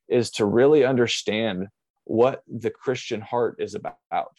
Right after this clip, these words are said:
Because what I found is when I would start to question things, I would get answers like, um, that the heart is deceitfully wicked. Who can know it? Like,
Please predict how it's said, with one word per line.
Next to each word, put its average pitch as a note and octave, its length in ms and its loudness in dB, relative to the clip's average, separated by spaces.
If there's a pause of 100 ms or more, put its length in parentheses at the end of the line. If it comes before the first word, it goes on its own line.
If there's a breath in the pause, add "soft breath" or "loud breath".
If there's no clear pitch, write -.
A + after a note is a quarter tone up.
(480)
Because A2 260 -10
what A#2+ 100 -2
I - 100 2
found D3 460 -4
is G#2 180 -6
when G2+ 220 -10
I B2 220 -2
would G#2+ 220 -2
start A#2+ 420 -6
to F#2+ 220 -14
question - 640 -10
things, F2+ 460 -14 (320)
I B2+ 120 2
would B2 200 4
get - 180 2
answers G#2+ 500 0
like, F#2+ 360 0 (420)
um, A2 480 -2 (200)
that A#2+ 120 -2
the A2 80 -6
heart A#2+ 260 2
is G#2+ 120 -6
deceitfully A2 580 -2
wicked. G2+ 500 -2
Who B2+ 120 -6
can G2 180 -10
know G2 200 0
it? E2 100 -10 (180)
Like, F#2 200 -6